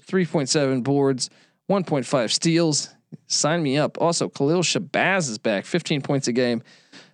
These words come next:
Those two, and then they bring in some, in-, oh, they also returned Dimitri Rooney,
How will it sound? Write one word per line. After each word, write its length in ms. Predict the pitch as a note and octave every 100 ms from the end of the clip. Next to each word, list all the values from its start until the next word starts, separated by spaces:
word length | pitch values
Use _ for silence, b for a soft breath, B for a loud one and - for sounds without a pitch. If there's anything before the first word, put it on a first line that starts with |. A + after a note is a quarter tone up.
| B
Those 380 | C3 F3 A3+ -
two, 360 | G3+ F#3 F3+ -
and 160 | A2
then 180 | A3+ F#4+
they 120 | G#4
bring 240 | F#4 E4+ E4+
in 60 |
some, 200 | - C4
in-, 180 | - B3
oh, 220 | - G3+ F#3
they 120 | F3
also 260 | D4 D4+
returned 400 | B3 A3+ A3+ A3+
Dimitri 380 | G3+ A3 G#3+ A#3+
Rooney, 420 | G#3 C4 C#4+ C#3+